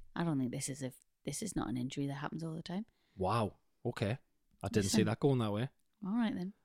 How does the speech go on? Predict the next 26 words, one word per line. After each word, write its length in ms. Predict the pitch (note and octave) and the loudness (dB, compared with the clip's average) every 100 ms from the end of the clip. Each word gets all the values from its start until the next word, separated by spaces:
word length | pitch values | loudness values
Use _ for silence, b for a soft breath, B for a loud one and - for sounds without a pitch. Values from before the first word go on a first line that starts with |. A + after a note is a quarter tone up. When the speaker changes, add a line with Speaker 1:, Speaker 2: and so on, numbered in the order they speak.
| - | 4
Speaker 2:
I 40 | |
was 100 | F#3 | 6
expecting 300 | G#3+ - A2+ | 6 4 4
you 60 | A#2 | 4
to 20 | |
be 120 | A#2 | 2
grossed 320 | A2 A#2 G#2+ E3 | 6 4 6 6
out 140 | F3+ | 6
and 100 | B2 | 4
disgusted, 400 | A2+ - E3+ - | 0 4 2 2
but 80 | B2 | 4
then 100 | B2 | 4
again, 180 | A#2+ C#3+ | 6 8
you 80 | A#2 | 8
don't 160 | A2 | 6
have 120 | G#2+ G2+ | 6 6
bollocks, 280 | C3 A2+ - | 6 6 2
so 60 | |
that 80 | G#2+ | 0
means 160 | G#2 G2 | 0 0
nothing 220 | B2 - | 0 0
to 40 | F#2 | -2
you. 100 | F#2 | 0
But 160 | G2 - | -2 4
blokes 260 | B2+ B2 - | 10 10 8
listening, 360 | B2 - F#2 | 2 4 0